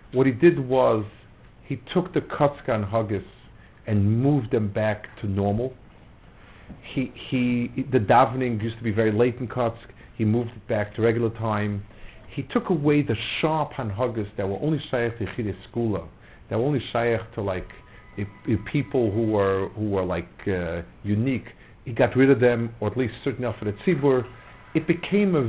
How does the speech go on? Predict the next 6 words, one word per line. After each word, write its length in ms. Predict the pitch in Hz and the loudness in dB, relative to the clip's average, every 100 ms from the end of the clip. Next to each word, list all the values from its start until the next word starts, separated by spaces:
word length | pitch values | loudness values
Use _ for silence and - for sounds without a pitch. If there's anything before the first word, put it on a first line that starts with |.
| 104 | 4
very 300 | 151 175 160 | 6 6 6
mainstream 800 | 120 117 117 143 143 - 135 113 | 4 2 2 2 0 -4 -4 -2
hanhaga, 560 | 104 92 117 104 98 - - - - - | -2 2 2 2 -4 -10 -20 -20 -18 -8
warm, 540 | 110 156 147 135 101 | 6 8 8 4 2
welcoming, 680 | 110 139 139 131 120 117 110 98 - - - - - - | 6 6 4 0 0 0 -2 -6 -16 -20 -20 -20 -10 -2
community-oriented, 1300 | 110 170 165 156 131 131 131 120 113 - 113 107 | 6 6 6 4 2 2 4 2 0 0 0 0